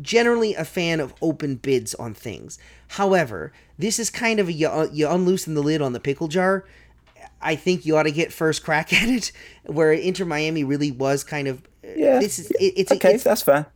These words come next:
Speaker 1: you know, like, this is a unique situation where they can't just, they can't afford to buy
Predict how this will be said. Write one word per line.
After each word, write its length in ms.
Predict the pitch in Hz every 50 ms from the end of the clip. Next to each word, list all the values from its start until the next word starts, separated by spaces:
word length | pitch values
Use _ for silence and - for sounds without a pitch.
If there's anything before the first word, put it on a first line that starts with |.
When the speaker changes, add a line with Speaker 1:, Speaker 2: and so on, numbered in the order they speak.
| _
Speaker 1:
you 140 | - 180 185
know, 160 | 185 185 190 196
like, 180 | 185 165 147
this 160 | 156 196 - 196
is 120 | 196 190
a 60 | 220
unique 360 | 208 202 208 208 196 208 196
situation 840 | - - 233 190 - 220 202 202 196 208 185 - 214 208 208 208 196 - - - - - _ -
where 200 | 143 160 156 151
they 140 | 143 160
can't 360 | 151 - - 185 180 156 - -
just, 360 | - - 190 180 - - - - _ _ -
they 120 | 160 175
can't 340 | 170 - - 226 226 214 - - -
afford 500 | 202 190 - - 185 160 170 185 180 -
to 140 | - 185 160
buy 500 | 127 - 147 151 160 165 147 135 123